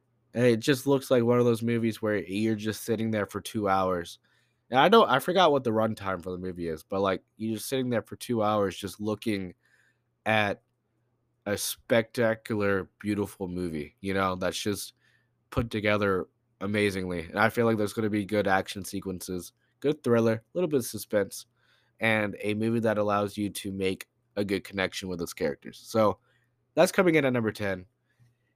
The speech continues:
Coming in at number nine, I have a lot of childhood memories from this franchise that, you know, me and my brother were, would do the stupid things that were inspired from this movie. And, uh, me and my friends would too.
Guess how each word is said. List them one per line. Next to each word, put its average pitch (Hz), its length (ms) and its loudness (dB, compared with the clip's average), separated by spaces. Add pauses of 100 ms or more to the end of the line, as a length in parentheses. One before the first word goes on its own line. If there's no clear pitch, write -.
(120)
Coming 254 240 6
in 254 80 10
at 220 140 4
number 185 200 2
nine, 147 420 2
I 151 200 6
have 143 80 6
a 131 100 6
lot 165 440 10
of 147 100 6
childhood 135 460 4
memories 127 600 -2 (280)
from 165 480 4
this 135 200 -2
franchise 104 760 -2
that, 104 320 -2 (460)
you 120 100 -4
know, 104 340 -2
me 120 220 -4
and 117 100 -2
my 113 80 0
brother 110 500 0 (320)
were, 113 380 2 (160)
would 123 240 -2
do 131 160 4
the 127 80 0
stupid 123 640 -2
things 117 400 0
that 107 320 0
were 110 180 -4
inspired 101 580 0
from 104 220 -8
this 98 140 -8
movie. 95 400 -4 (720)
And, 107 260 -2
uh, 101 280 2
me 104 200 -4
and 120 100 0
my 110 100 -2
friends 117 360 -2
would 113 160 -2
too. 95 300 -2